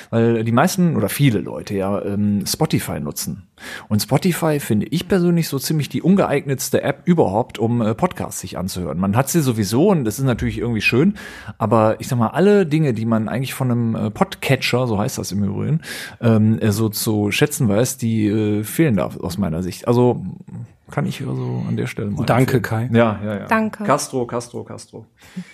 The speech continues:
Speaker 2: <laughs> Wir wussten vor zwei Wochen noch nicht mal, was ein Podcast ist.
Speaker 3: Das ist nicht wahr.
Speaker 2: Naja, aber fast, ne? Jetzt mi-, sind wir mittendrin in der Erfolgsschleife. Kai, danke, dass du uns damit
Speaker 3: Haben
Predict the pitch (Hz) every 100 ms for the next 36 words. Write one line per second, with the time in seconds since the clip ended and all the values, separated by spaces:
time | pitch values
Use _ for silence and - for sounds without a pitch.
0 | 226 - 240 - - - 120 113 175 -
1 | 147 - 127 - - 180 160 147 151 -
2 | 135 214 - 131 139 139 127 - 202 -
3 | - 123 - 127 202 240 226 214 220 202
4 | 135 - - - 107 117 117 98 107 101
5 | - 117 107 - 110 107 123 135 123 165
6 | 175 170 190 160 190 190 139 160 156 127
7 | 131 120 131 131 - 113 123 143 - 135
8 | 135 139 135 127 - 123 - 120 -